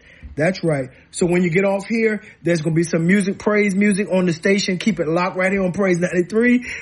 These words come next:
co-, and have you some church. That's right. Find a reason. Four, number four was reflection. Start thinking about all the good things that have happened to you in your life. Absolutely. And then humility.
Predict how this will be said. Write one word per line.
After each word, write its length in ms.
co-, 220
and 160
have 240
you 60
some 180
church. 420
That's 320
right. 300
Find 460
a 80
reason. 680
Four, 400
number 220
four 280
was 180
reflection. 680
Start 380
thinking 260
about 160
all 180
the 120
good 320
things 280
that 100
have 100
happened 380
to 100
you 160
in 80
your 140
life. 460
Absolutely. 840
And 200
then 280
humility. 800